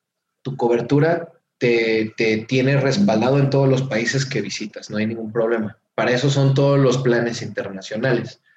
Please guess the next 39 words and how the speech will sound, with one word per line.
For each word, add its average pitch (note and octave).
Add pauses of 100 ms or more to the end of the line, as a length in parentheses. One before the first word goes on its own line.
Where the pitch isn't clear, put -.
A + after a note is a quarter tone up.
(340)
Tenemos E3+
algún D3
plan D3
también C#3 (360)
que C3
es C3
una C#3
súper C3
alternativa A2
para A2
la, G#2+
los A2
clientes B2+
que -
se A#2
van A#2
de C3+
crucero B2 (720)
y, B2
por A2+
ejemplo, A#2+
su -
crucero C3
sale C3
en B2+
Estados C3
Unidos, C3+ (440)
toca F3
territorio D3
mexicano, C3+
se B2+
va C3
al C#3+
Caribe C#3+
y A2+
regresa A#2
a B2+
Estados B2+
Unidos. B2